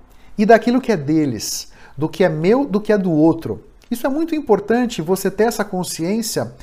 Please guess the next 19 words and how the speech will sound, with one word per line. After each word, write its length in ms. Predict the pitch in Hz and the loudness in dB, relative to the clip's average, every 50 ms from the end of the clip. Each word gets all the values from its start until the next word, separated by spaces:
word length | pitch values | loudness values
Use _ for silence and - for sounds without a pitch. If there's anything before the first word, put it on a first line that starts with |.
| - - - - - - - | -20 -20 -20 -20 -20 -8 -2
pra 140 | - 196 196 | -2 0 0
que 100 | - - | 0 0
você 320 | 180 196 208 208 208 208 | 2 2 2 2 0 -2
possa 340 | 208 - 208 214 214 - 214 | 0 0 0 0 0 0 -4
traçar 500 | 214 - 208 185 175 - - - 208 214 | -2 2 2 2 2 2 0 0 2 2
os 160 | 226 214 - | 2 0 -2
seus 240 | - 262 294 277 - | -4 -4 -4 -4 -6
próprios 440 | - - 247 294 294 - 190 - - | -2 0 0 2 2 0 -6 -8 -6
caminhos. 680 | - 151 135 131 123 107 101 - - - - - - - - - - - - - - - - - - - - | -6 -6 -4 -4 -4 -6 -6 -8 -8 -10 -10 -12 -16 -20 -20 -20 -20 -20 -20 -20 -20 -20 -20 -20 -18 0 4
Honre 360 | 202 254 349 415 359 247 262 | 4 4 4 2 0 2 2
os 140 | 254 240 - | 2 2 2
seus 220 | - 202 180 - - | 0 0 0 -2 -4
pais 640 | - - 202 226 247 262 277 247 - - - - - - - - - | 0 4 6 6 6 6 2 0 -2 -4 -8 -10 -14 -20 -20 -16 -2
de 100 | 156 175 | 4 6
outra 240 | 233 262 240 262 226 | 6 6 6 4 2
maneira 680 | 214 202 190 175 170 175 175 165 147 123 95 - - - - - - - - - - - - | 2 2 0 0 0 2 2 4 4 2 2 -2 -6 -12 -20 -20 -20 -20 -20 -20 -16 -8 -2
e 120 | 175 185 | 0 2
não 380 | 185 180 196 214 247 285 294 226 | 4 6 6 6 6 4 2 0
mantendo 920 | 190 185 190 208 208 196 190 190 - 214 226 240 262 254 226 247 240 233 | 0 2 4 4 4 4 2 2 2 2 4 4 2 2 2 2 2 0